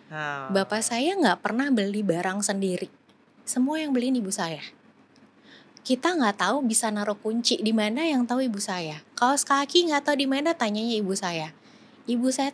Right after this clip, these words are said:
Speaker 2: tahu <laughs> semuanya. Tapi itu juga ya yang buat tadi, akhirnya saya ngerasa terlalu diprotek, tapi nggak diajarin cara kalau <laughs> misalnya ngedepin tadi dunia luar tuh.
Speaker 1: Ah.
Speaker 2: Kayak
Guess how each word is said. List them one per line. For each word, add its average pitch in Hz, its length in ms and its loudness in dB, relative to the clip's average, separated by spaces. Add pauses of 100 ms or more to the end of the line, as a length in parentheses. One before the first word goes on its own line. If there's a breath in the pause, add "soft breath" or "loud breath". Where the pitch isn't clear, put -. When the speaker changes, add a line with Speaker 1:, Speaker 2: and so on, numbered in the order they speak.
Speaker 2:
tahu 240 500 6
<laughs> - 20 -
semuanya. 180 540 -2 (320 loud breath)
Tapi 302 240 -6
itu 302 180 -6
juga 233 220 0
ya 170 180 0
yang 208 200 -2
buat 190 240 -6
tadi, 208 420 -6
akhirnya 233 480 -4
saya 311 200 -2
ngerasa 269 320 -2
terlalu 226 400 -2
diprotek, 202 440 -2
tapi 254 260 0
nggak 190 200 2
diajarin 185 440 2
cara 190 320 2
kalau 214 340 4
<laughs> - 20 -
misalnya 233 400 4
ngedepin 220 500 2
tadi 240 300 2
dunia 208 340 6
luar 220 360 8
tuh. 311 240 0 (340 loud breath)
Speaker 1:
Ah. 196 460 -6 (260)
Speaker 2:
Kayak 247 300 2